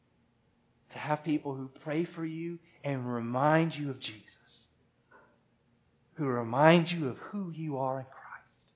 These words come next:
who remind you that your struggle with sin isn't the last word. Christ on the cross is the last word.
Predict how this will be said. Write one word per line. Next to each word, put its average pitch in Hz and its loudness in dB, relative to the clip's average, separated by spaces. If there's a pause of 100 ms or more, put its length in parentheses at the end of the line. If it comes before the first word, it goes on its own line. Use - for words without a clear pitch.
(1300)
who 156 2
remind 151 10
you 180 -2
that 151 2
your 143 -2
struggle 160 4
with 147 -2
sin 151 2
isn't 151 -2
the 131 -6
last 107 -8
word. 104 -18 (1600)
Christ 139 2
on 127 0
the 113 -6
cross 143 6
is 117 -16
the 104 -12
last - -18
word. - -20